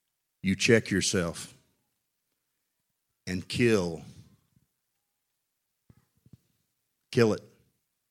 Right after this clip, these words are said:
If not, your disobedience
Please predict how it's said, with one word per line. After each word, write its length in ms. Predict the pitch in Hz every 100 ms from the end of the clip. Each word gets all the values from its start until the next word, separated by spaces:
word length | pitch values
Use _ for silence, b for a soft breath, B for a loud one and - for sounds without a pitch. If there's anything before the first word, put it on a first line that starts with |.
| _ _ _ _ _ _ _ _ _ _ _
If 220 | 110 104
not, 400 | 113 113 131 147 - b b b b b _ _ _ _ _ _ _ _ - _ _ _ _ _ -
your 200 | 104 101 92 - _
disobedience 1120 | 101 123 139 120 113 117 104 90 - - -